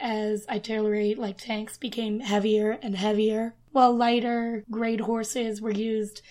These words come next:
in the transportation of personnel. So Swick mentions in this interview that I read, he's quick to point out that a lot of horses were left in the care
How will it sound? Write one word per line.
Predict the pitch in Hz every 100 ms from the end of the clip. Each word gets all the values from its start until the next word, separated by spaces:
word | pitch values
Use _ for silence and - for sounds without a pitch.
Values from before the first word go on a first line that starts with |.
| - -
in | - 226
the | 226
transportation | 220 233 233 - - 214 226 - 226 214 220
of | - 220 214 214 214 -
personnel. | 233 - 226 214 208 208 - _ _
So | - 262
Swick | - 277 294 294 - -
mentions | 262 233 254 247 254 233 220 220 208 - -
in | 233 214 214 208 208 208 - _ -
this | 240 220 -
interview | 233 - 233 226 220 208 220 -
that | 240 220
I | 214
read, | 220 214 196 208 -
he's | 233 240 -
quick | 269 269
to | -
point | 220 262 226
out | 226 240 233
that | 247 226
a |
lot | 226 226 262
of | 247
horses | - 240 220 247 214
were | 226 220
left | 220 214
in | 262 233
the |
care | 226 - - - 240 226 208